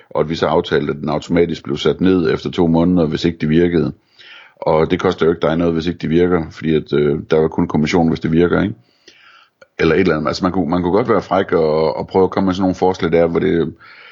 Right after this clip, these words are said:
Altså, det er lidt svært for dig at sige nej til, ikke? Fordi hvad, hvad skulle dit argument være? Øh, det koster jo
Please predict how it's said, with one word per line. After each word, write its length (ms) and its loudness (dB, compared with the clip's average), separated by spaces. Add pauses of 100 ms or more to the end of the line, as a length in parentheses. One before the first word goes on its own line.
(520)
Altså, 280 -2 (240)
det 60 4
er 40 4
lidt 120 2
svært 220 2
for 60 -2
dig 120 2
at 80 2
sige 120 -2
nej 180 2
til, 180 0
ikke? 120 -2
Fordi 140 -4
hvad, 320 2
hvad 120 0
skulle 220 -2
dit 80 2
argument 360 0
være? 280 2 (180)
Øh, 240 2
det 80 -4
koster 260 0
jo 180 2